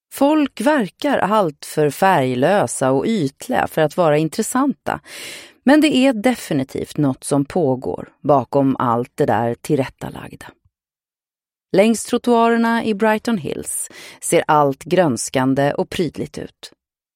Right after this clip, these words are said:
Men det är bara en lögn. Människorna är artiga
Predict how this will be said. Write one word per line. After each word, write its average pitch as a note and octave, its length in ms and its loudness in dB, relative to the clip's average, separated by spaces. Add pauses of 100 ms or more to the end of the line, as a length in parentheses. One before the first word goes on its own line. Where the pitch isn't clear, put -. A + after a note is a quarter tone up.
(140)
Men A#2+ 260 -6 (720)
det G3+ 280 4
är C#3 60 2
bara D3 400 -2
en C3+ 160 -4
lögn. D3+ 460 -10 (840)
Människorna C3+ 540 0
är C#3+ 120 0
artiga G2+ 540 -4